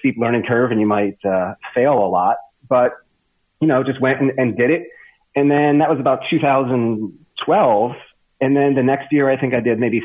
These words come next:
three Ironmans that year and, and a bunch of halves. And the next year I did four and a bunch of half Ironmans. And so then once I started doing several a year, I started thinking, you know, "Well, if I could do several a year, I could probably do,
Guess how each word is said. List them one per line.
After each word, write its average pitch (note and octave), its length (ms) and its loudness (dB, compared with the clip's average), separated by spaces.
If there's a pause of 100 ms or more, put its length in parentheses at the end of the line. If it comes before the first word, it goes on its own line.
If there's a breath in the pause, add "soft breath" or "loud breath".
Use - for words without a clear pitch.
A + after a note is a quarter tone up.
three B2+ 180 0
Ironmans G#2 640 0
that G2 200 -2
year G2 260 -2
and, G2 200 -4
and G#2 120 -4
a F#2+ 40 -4
bunch G2+ 280 -4
of F#2+ 140 -2
halves. F#2+ 440 -2 (540)
And A#2+ 120 -2
the B2 40 2
next B2 300 -2
year A#2 100 2
I A#2 60 4
did A2+ 180 -2 (140)
four A2 360 2
and G#2 100 0
a - 20 -2
bunch G#2 300 -2
of F#2+ 180 -2 (300)
half G2 360 -2
Ironmans. F#2+ 640 -4
And G2+ 220 -6 (320 soft breath)
so E3 80 -2
then E3 100 2
once G3 160 0
I E3 100 0
started C#3+ 280 0
doing B2+ 360 0
several B2+ 360 0
a G#2 80 0
year, A2+ 560 0 (340)
I A#2 80 -10
started B2 300 -2
thinking, A#2 480 -2
you B2+ 80 0
know, G#2 120 0
"Well, C3+ 160 -2
if D3+ 60 -8
I G#3 60 2
could A3+ 100 -2
do A3 120 0 (100)
several D#3+ 300 0
a A2 40 0
year, C3 260 2
I A#2 60 0
could B2+ 160 -6
probably G3+ 320 0
do, A#2 460 0